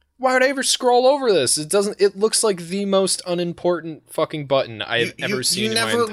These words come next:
Speaker 2: like,
Speaker 1: life.
Speaker 2: scrolled over just to see what the buttons were that are right next to your fucking timeline?
Speaker 1: No, because if you click the wrong thing in Premiere, you break it.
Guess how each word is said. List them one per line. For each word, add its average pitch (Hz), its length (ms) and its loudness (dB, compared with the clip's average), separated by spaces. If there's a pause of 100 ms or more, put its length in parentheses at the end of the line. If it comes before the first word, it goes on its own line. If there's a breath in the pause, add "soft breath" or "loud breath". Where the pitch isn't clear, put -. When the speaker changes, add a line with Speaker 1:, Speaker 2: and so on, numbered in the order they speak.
Speaker 2:
like, 214 60 2
Speaker 1:
life. - 20 0
Speaker 2:
scrolled 208 340 2
over 214 160 -4
just 202 220 -6
to 202 60 -2
see 196 360 0
what 196 220 -6
the 196 60 0
buttons 208 560 -2
were 233 200 2
that 226 180 0
are 196 80 -2
right 185 320 -2
next 208 240 0
to 214 80 -2
your 202 80 -8
fucking 208 480 -2
timeline? 233 640 0 (320)
Speaker 1:
No, 320 300 4
because 247 340 0
if - 140 -6
you 330 100 6
click - 360 -4
the 254 100 0
wrong 226 280 4
thing 240 280 -4
in 226 100 -6
Premiere, 202 400 2
you 180 220 0
break 214 420 2
it. - 160 -4